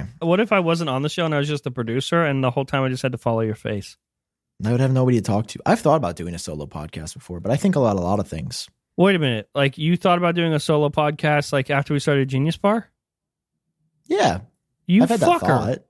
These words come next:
Speaker 2: Not instead of, but
Speaker 1: Nah, you, there was a point where you were,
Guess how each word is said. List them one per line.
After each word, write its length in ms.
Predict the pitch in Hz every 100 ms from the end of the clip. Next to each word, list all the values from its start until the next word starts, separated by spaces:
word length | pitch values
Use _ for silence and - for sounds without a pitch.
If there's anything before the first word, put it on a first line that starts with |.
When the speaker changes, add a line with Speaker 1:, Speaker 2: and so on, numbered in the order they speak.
| _ _ _ _ _ _ _ _ _ -
Speaker 2:
Not 240 | 311 330
instead 600 | 214 175 127 - 180 -
of, 280 | 113 98 98
but 120 | 165
Speaker 1:
Nah, 440 | 214 359 392 370 170
you, 420 | 151 175 262 277 196
there 160 | 240
was 180 | 302 269
a 60 | 285
point 360 | 254 220 220
where 100 | 196
you 320 | 180 185 220 220
were, 200 | 190